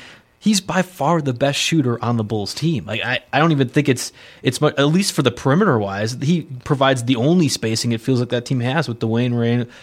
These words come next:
Dwayne Wade, Rondo running around there. I mean, there's not enough going around there. So for them to have the consistent offense that at least, uh, Hoiberg's looking for from his team,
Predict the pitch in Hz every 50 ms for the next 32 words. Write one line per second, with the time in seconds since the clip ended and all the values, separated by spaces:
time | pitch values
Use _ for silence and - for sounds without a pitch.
0 | - - - 127 135 131 123 117 113 117 117 117 107 104 110 110 110 113 117 110
1 | 117 113 113 113 110 113 117 117 117 113 107 107 101 107 113 117 117 113 113 110
2 | 110 107 - 120 123 123 123 117 120 113 - - - - - _ - 143 143 139
3 | 123 - 127 127 127 127 151 147 123 123 123 120 - - - 120 117 113 113 113
4 | 117 123 113 104 104 101 - - 131 117 110 104 - - - - - - _ _
5 | - - 139 131 139 156 175 156 147 135 147 143 143 139 120 113 117 113 - 117
6 | 110 - 165 - - 120 110 117 123 120 - 120 113 - - 117 107 101 - 117
7 | 123 123 117 - - - 117 110 104 - 107 123 123 117 117 113 107 104 123 131
8 | - - 165 135 - - 101 101 - - 107 101 98 95 - - 110 107 104